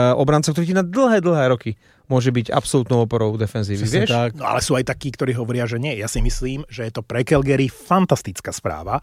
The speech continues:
Speaker 3: že budú mať Šimona, ktorý okamžite bude hrať, e, prvého praváka v prvej obranej dvojici s Whitecloudom.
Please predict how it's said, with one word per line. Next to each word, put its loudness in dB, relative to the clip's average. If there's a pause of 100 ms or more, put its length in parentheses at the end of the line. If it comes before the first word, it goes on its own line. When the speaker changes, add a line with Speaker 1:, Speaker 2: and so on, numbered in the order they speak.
(220)
Speaker 3:
že -8
budú 2
mať 0 (300)
Šimona, 2
ktorý -4
okamžite 0
bude 0
hrať, -4
e, -8
prvého 0
praváka -4
v -20
prvej 0
obranej 0
dvojici -4
s -8
Whitecloudom. -6